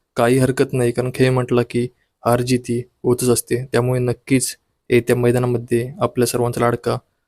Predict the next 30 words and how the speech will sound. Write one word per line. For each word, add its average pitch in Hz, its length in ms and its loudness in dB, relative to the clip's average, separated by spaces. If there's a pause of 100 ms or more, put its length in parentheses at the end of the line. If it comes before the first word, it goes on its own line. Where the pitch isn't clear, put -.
(160)
पंचम 131 380 2
हिंद 127 200 2
केसरी 127 340 0
सर्जा 117 400 0 (400)
कमबॅक 123 340 2
करताना 127 260 0
पाहायला 123 260 2
मिळेल, 120 240 0 (200)
यात 120 120 2
काही 120 180 -2
शंकाच 117 400 -4
नाही. 117 160 -6 (360)
तर - 80 2
मित्रांनो, 127 380 2
यावर 127 260 4
तुम्हाला 127 300 0
काय 123 140 0
वाटते 123 380 -4 (360)
ते 127 40 2
मला 120 200 2
कमेंटच्या 120 460 0
माध्यमातून 120 580 -2 (400)
नक्की 123 340 -2
सांगा 120 340 -4 (120)
आणि 120 180 -4
चॅनलवर 123 440 0
नवीन 123 240 -2
असाल 120 220 -6
तर 117 60 -8
चॅनलला 120 400 -4